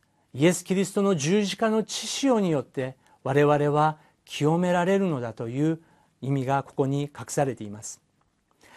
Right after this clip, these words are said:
七節、「祭司はその衣服を洗い、その体に水を浴びよ。その後、宿営に入ることができる。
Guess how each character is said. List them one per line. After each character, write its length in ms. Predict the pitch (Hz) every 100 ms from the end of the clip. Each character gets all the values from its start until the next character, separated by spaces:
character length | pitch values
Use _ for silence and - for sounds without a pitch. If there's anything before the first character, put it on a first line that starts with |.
| - -
七 240 | 135 160 185
節、 380 | 165 - 123 - _ _ _
「祭 280 | - 190 202
司 120 | -
は 120 | 175 151
そ 100 | 175
の 80 |
衣 180 | 180 202
服 240 | 196 - 170
を 260 | 151 -
洗 220 | 135 143
い、 180 | 147 147 -
そ 180 | - 156
の 120 | 175
体 440 | - 156 175 175 180
に 200 | 185 156
水 340 | 135 143 139
を 240 | 175 170 -
浴 120 | 117
び 140 | 127 139
よ。 140 | 127 - _ _ _
そ 140 | - 175
の 120 | 190
後、 440 | 202 185 196 185
宿 320 | - - 214 226
営 140 | 220
に 100 | 208
入 260 | 151 170 175
る 100 | 170
こ 120 | 160
と 100 | 165
が 140 | 185
で 100 | 131
き 120 | -
る。 120 | 107